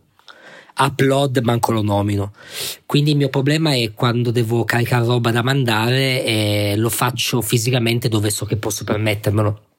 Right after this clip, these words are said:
Tipo, vado a casa dei miei che abitano a cento metri dal centro e hanno la fibra, quella nuova fibra Team che collega Milano, Bologna, Torino, lì, quella lì speciale, e effettivamente lì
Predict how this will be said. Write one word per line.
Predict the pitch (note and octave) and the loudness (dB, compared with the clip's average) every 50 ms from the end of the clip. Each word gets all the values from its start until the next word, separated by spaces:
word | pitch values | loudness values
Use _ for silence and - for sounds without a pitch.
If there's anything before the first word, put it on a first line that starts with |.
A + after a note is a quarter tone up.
| _ _ - _ _ - - - - | _ _ -20 _ _ -16 -14 -14 -4
Tipo, | - - C3 C3 - A#2 | 0 0 0 2 0 0
vado | A2 B2+ B2 B2 | 2 2 0 0
a | |
casa | B2 C3+ B2 B2 | 0 0 0 2
dei | A2+ B2 B2 | 2 2 2
miei | B2+ B2+ B2+ B2 A#2 A2 G#2 G2 G2+ - - - - - _ | 2 2 0 0 0 -2 -2 -4 -4 -8 -16 -20 -20 -20 _
che | _ - C3 | _ -2 0
abitano | B2+ B2+ A#2+ B2 - B2+ A#2+ A#2 A#2+ A#2 A2+ A2+ A2 G#2+ G#2+ A2 G#2+ G#2+ G#2+ G#2+ G#2 G#2 G#2 | 0 0 0 -2 0 0 0 2 2 2 2 2 2 2 2 2 2 2 2 2 2 2 0
a | G#2 A2+ A2 A2 A2+ G#2+ G#2 G2+ G2+ G2+ | 0 0 0 0 0 0 0 0 -2 -2
cento | - - C3 C3 B2+ C#3 | -2 -4 -4 0 0 0
metri | A2+ C3 C3 B2+ A#2+ - A2+ G#2+ | 0 0 0 -2 -2 -2 0 0
dal | A#2 B2 A#2 | 0 0 0
centro | G#2+ - C3+ A#2 A2+ B2 C3 B2 B2+ C3+ C3+ C3 C3+ - - - - - - _ _ | -2 -2 -2 0 2 2 0 2 2 2 2 2 0 -2 -8 -18 -20 -20 -20 _ _
e | _ - - G#2+ | _ -2 0 0
hanno | A2 A2+ A#2+ A#2 A#2 A#2 | 2 2 2 2 2 2
la | A#2 A#2+ | 2 0
fibra, | A#2 - - - B2 B2 A#2 B2 A#2+ A#2 A2+ A2 A2 A2 G#2+ G#2+ A2 G#2+ | 0 -2 -2 0 0 0 2 2 0 2 2 2 2 2 2 0 0 0
quella | G#2+ - C3 B2+ | 0 0 0 2
nuova | B2 C3 B2+ C3 B2+ | 2 2 0 0 0
fibra | - - B2+ C3 B2+ | -2 -2 -2 -2 -2
Team | B2 - - B2 B2+ B2 B2 A#2+ A#2+ A#2 | -4 -2 0 2 2 2 2 2 0 0
che | A2+ - G#2+ | -2 -2 -2
collega | - - A2 A#2 A#2 A2+ B2 A#2+ A#2 | 0 0 0 0 0 2 0 0 0
Milano, | A2+ A2+ A2+ A2+ A#2 A#2 A#2 A#2 A2+ G#2+ | 0 0 0 0 0 0 0 0 0 0
Bologna, | G#2+ A2+ A2+ G#2+ G#2 G#2+ A2 A2+ A2 G#2+ G#2 | 0 0 0 2 0 0 0 0 0 0 0
Torino, | - A2 G#2+ G#2 G#2+ A2+ A2+ G#2+ G#2+ | 0 0 0 2 2 2 2 2 2
lì, | G#2+ A2+ G#2+ | 0 0 0
quella | G#2 - A2+ G#2+ | 0 0 0 0
lì | G#2+ A2+ A#2 A#2 A2+ A2+ A2 G#2 | 0 2 0 0 0 0 -2 -4
speciale, | - - B2+ - - A#2+ A2+ A2+ B2 B2+ C3 C#3 C#3 - - - - - _ _ _ _ _ _ | -4 -4 -4 -2 -2 0 0 0 2 0 0 -2 -4 -10 -18 -20 -20 -20 _ _ _ _ _ _
e | - A2+ A2 A2 A2+ | 0 2 2 2 2
effettivamente | A2+ G#2+ - C3+ B2+ - B2+ C3 C3 A#2+ A2 A2+ A#2 A#2+ G#2 - C3 A#2+ A2+ G#2+ G#2+ G#2 G#2 G2+ G2+ G2+ G2+ G2+ G#2 | 0 0 -2 -4 0 0 0 2 2 2 2 2 0 0 0 0 0 0 2 2 2 2 2 2 0 0 0 0 0
lì | G#2 G#2+ A2 A2 A2 A2 G#2+ G2+ G2 G2 F#2+ F#2 F#2 F#2 | 0 0 0 0 0 0 0 0 0 0 -2 -2 -4 -4